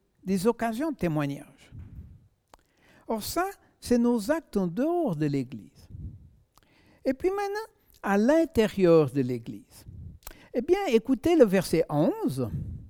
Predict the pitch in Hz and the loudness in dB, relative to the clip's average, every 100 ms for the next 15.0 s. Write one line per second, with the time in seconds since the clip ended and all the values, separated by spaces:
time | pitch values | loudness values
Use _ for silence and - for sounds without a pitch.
0 | - - - - - - _ _ _ _ | -20 -14 -12 -14 -16 -20 _ _ _ _
1 | _ _ _ _ _ _ _ _ _ _ | _ _ _ _ _ _ _ _ _ _
2 | _ _ _ 185 202 415 415 - 381 269 | _ _ _ -6 -4 -2 -2 0 -2 0
3 | 339 311 262 294 294 - 285 240 - - | 0 2 2 2 2 0 0 0 -2 -8
4 | 285 359 349 226 240 - - 370 466 _ | 0 2 4 2 2 -2 0 0 0 _
5 | _ _ 196 - - 330 202 147 127 151 | _ _ -6 -4 -2 0 0 0 -2 -4
6 | 311 - - - - _ _ _ _ _ | -8 -10 -20 -20 -20 _ _ _ _ _
7 | _ - 277 302 349 269 262 - 349 - | _ 4 4 4 2 2 0 0 0 2
8 | 285 220 - 285 262 220 220 214 240 214 | 0 0 0 2 2 4 6 6 4 2
9 | 208 214 214 214 - 277 359 302 - 339 | 2 0 0 -2 -2 0 0 -2 -2 -2
10 | 381 _ _ _ _ _ - 196 156 156 | -2 _ _ _ _ _ -4 -4 -2 -2
11 | 370 427 415 - 226 240 180 156 147 160 | -2 0 -2 0 2 2 2 2 0 0
12 | 294 _ _ _ - - - - - _ | -4 _ _ _ -18 -16 -18 -20 -20 _
13 | _ _ _ _ _ - 269 226 320 320 | _ _ _ _ _ 4 4 6 4 2
14 | - 269 220 180 240 208 220 196 - 294 | 2 2 2 2 2 4 2 -2 -2 -2